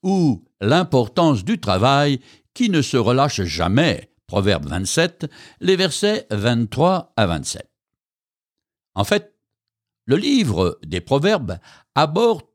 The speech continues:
tous les domaines possibles et inimaginables comme le couple, la famille, l'amitié,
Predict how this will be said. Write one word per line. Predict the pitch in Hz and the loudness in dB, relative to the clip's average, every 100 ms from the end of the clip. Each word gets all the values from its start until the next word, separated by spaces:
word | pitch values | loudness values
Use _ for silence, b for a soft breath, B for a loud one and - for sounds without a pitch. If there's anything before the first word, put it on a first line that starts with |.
| - | -2
tous | 262 254 | -2 0
les | 220 233 | -2 -2
domaines | 160 220 214 196 240 202 | 0 0 0 -2 -2 -4
possibles | 143 196 180 - 233 180 143 | -2 -2 -2 -2 -2 -2 -2
et | 180 | 0
inimaginables | 165 196 196 190 175 175 214 196 | 0 0 -2 -2 -2 -2 -2 -4
comme | - 190 113 | -4 -2 2
le | 185 | 0
couple, | - 135 151 95 87 B B B | 2 0 0 -4 -6 B B B
la | 85 | -6
famille, | - 175 165 143 147 90 b b | 0 0 2 0 0 -4 b b
l'amitié, | 69 82 123 196 - 170 175 160 | -10 -4 -2 -2 2 2 2 -2